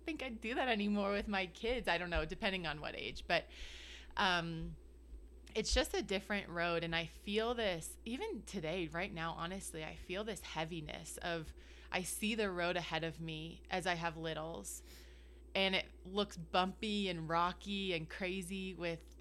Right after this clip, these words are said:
everything that's going on with this world. But, you know, I'm just reminded that his yoke is easy and his burden is light. And I'm so grateful that for us as moms, he does not put a heavy yoke upon us,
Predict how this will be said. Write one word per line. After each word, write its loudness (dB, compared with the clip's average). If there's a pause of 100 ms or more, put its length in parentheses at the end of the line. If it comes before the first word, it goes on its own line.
(280)
everything 2
that's -2
going -2
on -4
with -6
this -6
world. -2
But, -2
you -4
know, 0
I'm 0
just -4
reminded -6
that -4
his -6
yoke -2
is -8
easy -8
and -4
his -6
burden -4
is -6 (100)
light. -6 (540)
And 2
I'm 0
so 2
grateful -4
that 0
for -4
us -2
as -8
moms, -6
he -8
does -6
not -4
put -4
a -6
heavy -4
yoke -6
upon -6
us, -6